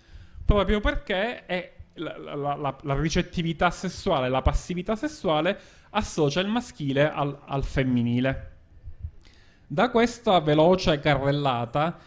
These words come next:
emerge una, un'ideologia angosciante. Qual è l'unico modo per non essere insultabile? Un adolescente per non essere insultabile deve essere maschio, normale dal punto di vista psicofisico,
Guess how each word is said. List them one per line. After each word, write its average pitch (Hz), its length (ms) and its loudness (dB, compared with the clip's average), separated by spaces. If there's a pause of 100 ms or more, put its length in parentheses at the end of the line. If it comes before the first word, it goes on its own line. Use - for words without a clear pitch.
(120)
emerge 233 840 0
una, 185 560 -4
un'ideologia 180 920 4
angosciante. 135 1040 -2 (400)
Qual 208 200 6
è 285 60 4
l'unico 170 520 6
modo 147 680 6 (200)
per 165 160 12
non 156 240 6
essere 143 440 4
insultabile? 127 1120 6 (1120)
Un 185 160 6
adolescente 180 760 2
per 135 140 -2
non 151 160 0
essere 185 320 -2
insultabile 208 880 -2
deve 143 180 4
essere 135 560 -2
maschio, 151 720 -4 (360)
normale 175 720 4
dal 131 160 -2
punto 143 260 0
di 131 80 -2
vista 131 260 -6
psicofisico, 127 960 -4